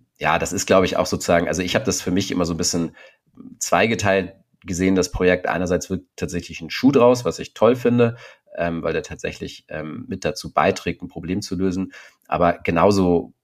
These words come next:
wichtig, würde ich fast sagen, ähm, ist die Geschichte, die wir darüber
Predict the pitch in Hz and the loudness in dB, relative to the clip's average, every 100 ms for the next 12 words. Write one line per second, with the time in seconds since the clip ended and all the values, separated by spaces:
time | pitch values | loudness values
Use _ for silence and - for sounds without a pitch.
0 | _ 95 95 98 87 - - 87 85 82 | _ -4 0 2 0 -2 -8 -8 -6 -8
1 | - 87 - 80 82 82 - - _ _ | -8 -8 -2 0 0 -2 -10 -20 _ _
2 | 80 80 80 - - 85 76 - 104 95 | -10 -8 -8 -8 -6 -4 -2 -2 0 2
3 | 80 73 - 76 78 73 69 - 85 80 | 0 -2 -8 -2 0 0 -4 -8 -8 -6
4 | 80 80 76 69 60 | -4 0 0 -2 -8